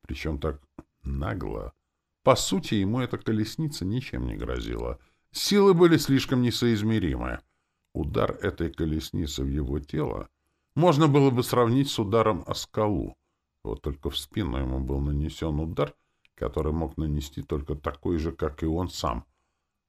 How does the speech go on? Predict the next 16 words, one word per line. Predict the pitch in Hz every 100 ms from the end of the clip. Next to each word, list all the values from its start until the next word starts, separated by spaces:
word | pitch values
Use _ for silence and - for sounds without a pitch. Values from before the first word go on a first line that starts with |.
| _
Однако, | - 139 117 127
повернувшись, | 147 135 135 160 170 170 151
он | 139 127
увидел | 127 127 127
только | 117 127 117 120
исчезающую | 110 - 110 104 123 139 139 117
за | 101 104
поворотом | - 98 98 104 110 110 101
улицы | 104 101 -
колесницу, | 98 - 104 113 - 127 110 85 69 69 - _ _ _ _
из | - -
которой | 78 73 73 69
доносились | 69 73 76 73 - - -
какие-то | - 71 69 71 -
странные | 69 - - 76 58 65 65
звуки, | 76 123 180 170 131 113